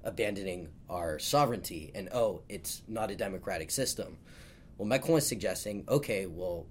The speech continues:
we've diagnosed all of these problems. Let's actually talk about them and figure it out.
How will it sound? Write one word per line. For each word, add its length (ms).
we've 200
diagnosed 500
all 100
of 80
these 160
problems. 560
Let's 240
actually 360
talk 260
about 260
them 140
and 160
figure 300
it 80
out. 280